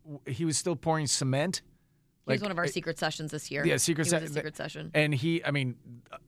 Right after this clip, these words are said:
Speaker 1: to, uh, hearing him tell the story about
Speaker 2: Yeah.
Speaker 1: how five months prior to
Speaker 2: No,
Speaker 1: where he
Speaker 2: that's
Speaker 1: wa-
Speaker 2: Corey Kent.
Speaker 1: Corey
Speaker 2: His name
Speaker 1: Kent, that's
Speaker 2: Corey
Speaker 1: right.
Speaker 2: Kent.
Speaker 1: Corey Kent.
Speaker 2: Yeah.
Speaker 1: F-, like,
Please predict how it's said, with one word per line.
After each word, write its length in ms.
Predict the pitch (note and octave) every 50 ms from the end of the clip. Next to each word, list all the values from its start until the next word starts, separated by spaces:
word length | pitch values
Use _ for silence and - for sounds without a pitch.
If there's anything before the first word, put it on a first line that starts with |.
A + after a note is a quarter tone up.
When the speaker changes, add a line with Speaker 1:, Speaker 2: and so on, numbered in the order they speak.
| - A#2+
Speaker 1:
to, 200 | - - D3 - C#3+
uh, 80 | C3+ A#2
hearing 380 | A#2 - - F#3 G#3 A3+ G#3+
him 260 | F#3+ E3+ F#3 F3+ E3 C#3
tell 240 | - E3 F3 F3+
the 80 | F3 C#3
story 460 | - - - G#3 G3+ F#3+ E3 D3+ D3
about 340 | C3 C3 C3 D3 D3 D3 C#3
Speaker 2:
Yeah. 60 | B2
Speaker 1:
how 320 | C3 D3+ D3 D3 C#3+ B2+ - - - - - - _ _ _ _ _ _ _
five 240 | - G3 G#3 A3+ G#3+
months 260 | F#3+ G#3 G#3 F#3+ E3+
prior 300 | - - G3 F#3+ F#3 F3
to 60 | D#3+ D3+
Speaker 2:
No, 40 | D3 C#3+ -
Speaker 1:
where 80 | - G3
he 60 | F#3+
Speaker 2:
that's 180 | G3 G3 F3+ F#3+
Speaker 1:
wa- 80 | F#3+
Speaker 2:
Corey 200 | F#3 A3+ G3 G3
Kent. 300 | E3 - F#3+ D3+ C#3 -
Speaker 1:
Corey 200 | - G3+ G#3+ G3
Speaker 2:
His 40 | -
name 80 | D#3+ C3
Speaker 1:
Kent, 80 | A#2+
that's 100 | - A#2+
Speaker 2:
Corey 100 | D#3+ D3
Speaker 1:
right. 80 | A2 F#2
Speaker 2:
Kent. 120 | - C3+
Speaker 1:
Corey 140 | F#3 F#3+ F3+
Kent. 180 | - E3 C#3 E3
Speaker 2:
Yeah. 180 | C#3+ B2 B2 - - - - - - -
Speaker 1:
F-, 160 | - - D#3
like, 220 | D#3+ D#3+ D#3 C#3